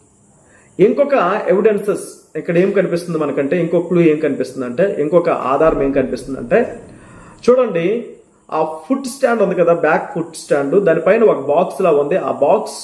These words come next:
పైన ఒక మార్క్ ఉంది. ఆ మార్క్ ఆ మన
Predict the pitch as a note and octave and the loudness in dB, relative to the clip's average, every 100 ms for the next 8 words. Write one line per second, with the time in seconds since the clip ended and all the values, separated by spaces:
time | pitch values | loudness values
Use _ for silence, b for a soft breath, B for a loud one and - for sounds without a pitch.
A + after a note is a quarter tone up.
0 | - F#3+ E3+ E3+ C#3 D#3+ D#3+ C#3+ C#3 D3 | -6 0 2 2 0 0 0 -2 0 2
1 | G3+ - D3 A#2+ - - _ B B B | 2 0 -4 -4 -8 -14 _ B B B
2 | C#3 C#3 C#3 F#3 B3 - F#3+ D#3 F3 A3 | 0 0 2 0 0 -2 -2 2 4 4
3 | G#3+ - - _ _ _ b b b - | 2 -6 -16 _ _ _ b b b -2
4 | D3 D3+ D3 C3 A#2 - - - D#3+ | 0 2 0 0 -2 -6 -14 -6 -2